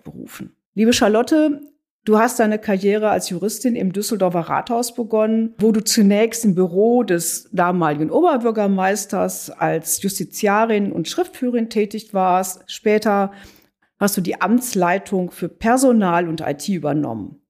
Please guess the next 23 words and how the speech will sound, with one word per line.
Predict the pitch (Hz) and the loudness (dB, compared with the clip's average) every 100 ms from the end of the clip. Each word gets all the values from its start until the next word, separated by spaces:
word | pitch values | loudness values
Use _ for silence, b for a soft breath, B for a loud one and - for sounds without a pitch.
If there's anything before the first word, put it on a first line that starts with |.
| _ | _
Und | - 196 | -4 -2
zweitausendsiebzehn | - 247 254 214 196 185 196 - - 339 330 | 2 0 2 0 0 -2 -6 -12 0 4 4
hast | 269 - | 2 -2
du | 208 | -4
dann | 214 208 | 0 0
die | 202 | 0
sichere | 151 220 - 277 285 311 - | -4 -6 -2 2 2 0 -10
Beamtenlaufbahn | - 135 - - 190 190 208 - 233 220 247 - | -6 -4 -4 -2 -2 0 -2 -2 -2 0 -2 -4
verlassen, | 170 147 - - 359 - _ _ _ _ | -6 -4 -4 -4 -6 -6 _ _ _ _
um | - 262 | 0 4
in | 285 | 6
die | 277 214 | 4 4
Wirtschaft | 190 190 - - - | 2 0 -10 -10 -10
zu | 170 | -10
gehen, | 160 156 170 233 254 | -4 -2 0 -2 -2
nämlich | 190 190 202 214 - | -4 0 2 0 -2
zu | 185 | 0
den | 190 | 0
Stadtwerken | - - 151 - 170 170 170 | 0 -2 -4 -2 -2 0 -2
Düsseldorf, | 185 185 147 - - - - _ - | -2 -4 -4 -6 -12 -14 -20 _ 0
wo | |
du | 202 220 | 2 4
heute | 226 262 269 285 285 294 - | 4 2 2 2 2 -2 -14